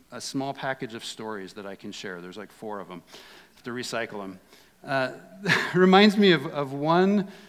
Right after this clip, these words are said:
time that Carrie and I, this was back when we lived in Southern California, and I think we just had Emma, and Emma was little, like, little, little, maybe even in a car seat, little. And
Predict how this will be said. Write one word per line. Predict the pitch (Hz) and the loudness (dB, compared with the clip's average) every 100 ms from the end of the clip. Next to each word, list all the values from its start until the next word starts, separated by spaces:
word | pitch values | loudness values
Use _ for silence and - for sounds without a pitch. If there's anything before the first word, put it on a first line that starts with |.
| _ - | _ -6
time | 175 156 151 | 0 0 0
that | 143 | -4
Carrie | - 151 147 | -6 -4 -2
and | 143 | -2
I, | 127 | -4
this | 131 156 | -4 -8
was | 175 | -8
back | 143 143 139 | -2 -2 -2
when | 135 | -6
we | |
lived | 131 131 | -6 -6
in | 131 | -8
Southern | - 127 135 | -8 -8 -8
California, | 131 127 - 113 113 117 | -8 -8 -8 -10 -8 -8
and | 127 | -8
I | 139 | -8
think | - - - 311 190 120 120 143 | -12 -10 -2 0 0 -2 -6 -10
we | 147 | -10
just | 127 170 - | -8 -10 -10
had | - 139 123 117 - | -8 -6 -6 -8 -12
Emma, | 123 120 87 - | -8 -8 -8 -12
and | 107 113 | -14 -10
Emma | 123 147 127 | -8 -8 -8
was | 107 90 | -12 -14
little, | 107 107 98 - _ | -14 -12 -14 -18 _
like, | 120 98 120 | -18 -16 -14
little, | 120 117 | -12 -12
little, | 104 90 95 _ - - - _ _ - | -12 -14 -18 _ -20 -20 -20 _ _ -14
maybe | 123 131 | -10 -6
even | 127 117 | -8 -8
in | 107 | -10
a | 104 | -10
car | - 101 | -8 -8
seat, | 98 101 90 | -8 -12 -12
little. | 107 92 87 - _ _ _ _ - - | -14 -14 -16 -20 _ _ _ _ -16 -6
And | 160 147 139 | -2 -2 -4